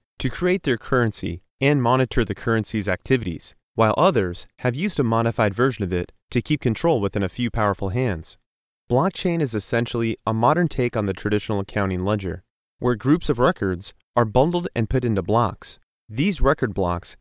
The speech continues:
cannot be modified. If someone attempts to modify or falsify post data in the chain, each connected block in the chain will be affected,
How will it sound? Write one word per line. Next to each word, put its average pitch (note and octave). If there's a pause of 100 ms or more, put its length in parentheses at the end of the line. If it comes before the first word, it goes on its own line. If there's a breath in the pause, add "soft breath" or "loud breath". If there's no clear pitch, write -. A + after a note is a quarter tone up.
(140)
cannot C#3+
be B2+
modified. A2+ (360)
If B2
someone F3
attempts C3
to -
modify G#2+
or A#2+
falsify A2+
post G#2+
data B2+
in F#2
the F2
chain, G#2 (260)
each C#3+
connected B2
block A2+
in -
the F#2+
chain D#3
will F#2+
be F#2
affected, G2+